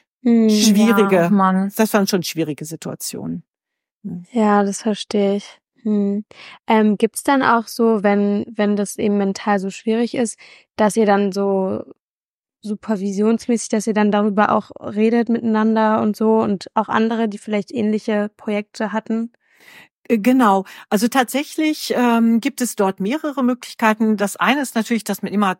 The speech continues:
Speaker 2: zu zweit ist, dass man sich dort
Speaker 3: Mhm.
Speaker 2: auf jeden Fall austauscht.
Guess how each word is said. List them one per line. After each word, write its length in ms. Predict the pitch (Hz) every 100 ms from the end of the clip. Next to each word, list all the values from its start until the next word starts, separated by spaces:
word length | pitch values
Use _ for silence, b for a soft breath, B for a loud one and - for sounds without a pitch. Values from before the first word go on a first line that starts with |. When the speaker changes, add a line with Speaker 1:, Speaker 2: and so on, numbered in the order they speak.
| -
Speaker 2:
zu 160 | -
zweit 380 | - - 202 285
ist, 320 | 359 453 - B B B
dass 180 | 214 -
man 140 | 196
sich 220 | 175 170 -
dort 260 | 170 254
Speaker 3:
Mhm. 60 | 247
Speaker 2:
auf 160 | 294 -
jeden 260 | 262 247
Fall 200 | - 240
austauscht. 720 | - 220 247 - 233 240 -